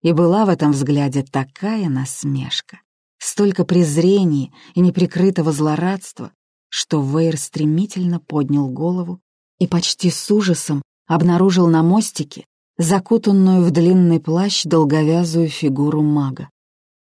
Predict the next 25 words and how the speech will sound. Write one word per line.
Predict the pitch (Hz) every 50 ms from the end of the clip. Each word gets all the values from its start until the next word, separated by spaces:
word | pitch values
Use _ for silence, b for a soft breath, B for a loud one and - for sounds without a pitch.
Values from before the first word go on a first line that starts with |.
| _
Под | - 156 147 131
низко | 147 151 165 175 175 - - - 165
надвинутым | 160 151 135 143 139 147 147 147 143 139 - 139 139
капюшоном | - 143 139 151 143 - - - 185 185 185 180 175 - _ _ _ _ _ -
не | - 175 180 185
было | 165 175 170 175 170
видно | 165 170 160 165 170 170
лица, | 165 170 170 - - - - 147 139 - _ _ _ _ _ _ _ _ _ _
но | - 170 170 - - -
острый | 185 180 - - - - 160 151
подбородок | 143 - 151 143 139 151 151 160 170 190 180 - - _ - _ _ _ _ _ _ -
беспрестанно | 156 165 160 - - 160 160 143 - - - 180 185 185 180 180
шевелился, | 175 - - 180 175 185 185 175 175 165 147 139 - - - - _ _ _ _ _ _ _
как | - 165 - -
если | 175 160 - 170
бы | 147 160
чародей | - - 170 160 156 151 143 170 190 196
нашёптывал | 185 170 151 - - - 190 185 - - 165 165 160
себе | 151 - - 156 160 160
под | 156 156 147 139
нос | 151 160 185 185 -
какие-то | - 156 135 - 175 175 - 170
скороговорки. | - - - - 170 170 160 160 175 170 170 160 139 131 - _ - - - _ _ _ _ _ _ _ _ _ _
А | - 151 143
рядом | 143 160 175 196 190 196 - 147 -